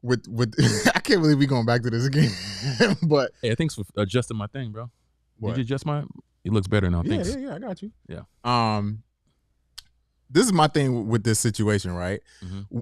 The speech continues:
Speaker 1: How, you, it's a respect thing.
Speaker 2: Mm-hmm.
Speaker 1: Would, would any woman you ever dealt with in the past have ever said anything like that, whether it was true or
Speaker 2: No.
Speaker 1: not,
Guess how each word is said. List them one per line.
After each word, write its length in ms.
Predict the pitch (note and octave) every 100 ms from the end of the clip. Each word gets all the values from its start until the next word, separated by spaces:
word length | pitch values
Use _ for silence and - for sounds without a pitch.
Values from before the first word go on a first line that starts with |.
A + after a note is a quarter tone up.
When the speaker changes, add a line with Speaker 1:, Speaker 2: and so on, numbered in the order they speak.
| -
Speaker 1:
How, 420 | A#2 E3+ G#3+ A#3 - _ _ _ -
you, 120 | C#3+
it's 140 | F3+ -
a 60 |
respect 440 | D3 C3 D#3 C#3+ -
thing. 300 | G#2+ F#2 F2+ -
Speaker 2:
Mm-hmm. 240 | G#2 G2 A2+ - _ _ _ _ -
Speaker 1:
Would, 280 | C3 D#3+ D3
would 200 | D3 D3+ D3
any 180 | A#3
woman 280 | B3 G#3+ F#3
you 160 | D3+ E3+
ever 180 | D3+ C#3
dealt 300 | B2+ C3 A2
with 180 | A2+
in 80 | A2
the 80 | G#2+
past 540 | G2 A2+ G2+ F#2 - - -
have 160 | B2
ever 200 | B2 C3+
said 360 | B2 - C3+ C3
anything 460 | B2 B2 A#2+ A#2
like 200 | A2 G#2+
that, 180 | A2+ G#2+
whether 220 | A2+ F#3+
it 100 | G#3
was 160 | F3 D3+
true 160 | - F#3
or 80 |
Speaker 2:
No. 40 | C#3+
Speaker 1:
not, 240 | D3 A2+